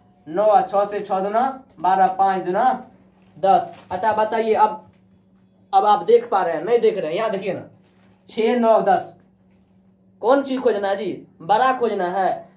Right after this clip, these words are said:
सबसे बड़ी, तो सबसे बड़ी कौन है, दस, मतलब पाँच बटे छः। नहीं समझ में आया? सबसे छोटी कौन है, यही,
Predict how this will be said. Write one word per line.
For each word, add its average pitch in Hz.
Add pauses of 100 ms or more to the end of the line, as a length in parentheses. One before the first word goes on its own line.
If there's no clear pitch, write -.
(140)
सबसे 226
बड़ी, 240 (320)
तो 170
सबसे 220
बड़ी 226
कौन 240
है, 226
दस, 226 (180)
मतलब 185 (180)
पाँच 185
बटे 190 (640)
छः। 143 (240)
नहीं 233
समझ 240
में 196
आया? 170 (160)
सबसे 214
छोटी 240
कौन 262
है, 190
यही, 240